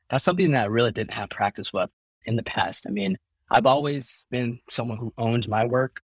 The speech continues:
and really takes control of that. And, and I love working with others, and I'll assist others when they ask for me, but I never really knew how to go about actually trying to be a leader or coming off as a leader in a way without actually having that title, and how to go about that without stepping on the toes of my project leader.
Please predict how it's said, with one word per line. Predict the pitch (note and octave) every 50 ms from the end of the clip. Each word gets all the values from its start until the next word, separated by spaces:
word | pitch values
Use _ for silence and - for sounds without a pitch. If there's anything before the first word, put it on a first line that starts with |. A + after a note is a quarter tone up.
| _ _ _
and | - G#2+ G#2 G2
really | A2+ A#2 G#2+ G#2
takes | - - B2 G#2 -
control | - - - - - A2+ A2 A2+
of | A2 G#2 -
that. | G#2+ G2+ G#2+ A2 A2+ G2+
And, | F#2 E2
and | G2+ G2 F#2 - -
I | G2+
love | F#2+ G2+ G#2+ A2 A2
working | A2 A2 A2 A#2 - B2
with | A#2 A2+ A2
others, | A2+ A#2 B2+ C3 B2+ -
and | - G2
I'll | G2+ G2+
assist | - - - A2 G#2+ -
others | - G#2+ A2 G#2 A2+ A#2 - -
when | G#2 G#2
they | F#2+ G2
ask | - F#2+ G#2+ A#2 - -
for | C#3 C#3+
me, | D3 D3+ D3+
but | C#3+ - - B2 A2+ - _ _ _ _ -
I | - B2
never | C#3 D3 D#3+ D#3+
really | D#3 D3 C3+ B2 A#2
knew | A2 A2 A#2 A#2 A2
how | G#2 G2 - A#2+ A2
to | G#2+
go | F#2+ A#2 A2+ G#2
about | F#2 - A2 G#2 G2+ E2 -
actually | G2 G2+ G2+ - - - G#2 F#2+ F#2 F#2 F2+ - _ _ -
trying | - - B2 B2+ B2 C3 B2+
to | C#3
be | B2+ C#3+ D3 D3+
a | D3
leader | D3 D3+ D3+ D3+ D#3 D3+ -
or | A2 G#2 F#2+ G2+ _ _ _ _ _ -
coming | - D3+ C#3 C3+ B2 A2+
off | A2+ A#2 B2 -
as | - A2+ A#2 A2 -
a | -
leader | - F#2+ F#2+ F2+
in | E2+ F#2 G2
a | F#2+
way | F#2+ G2 F#2 F#2+ F#2+ - _ _ -
without | B2 B2 A2+ E2+
actually | F#2+ G#2+ G#2+ - A2+ -
having | G2 G2+ F#2+ G2 F#2+
that | F2+ C#2+ -
title, | - - E2+ F2+ - - -
and | - -
how | - C3+
to | C3 A#2+
go | A2+ A#2
about | A2+ G2+ G2+ G2+ G#2 -
that | - G2+ F2 -
without | G2+ - - -
stepping | - - G#2 F#2 - G#2 G#2
on | G2 F#2
the | F#2
toes | F#2 - - F#2+ F#2+ G2+ A#2 - -
of | - A#2
my | A#2+ B2
project | - C#3 C3 B2 - - - -
leader. | C3 C3 C3 B2 B2+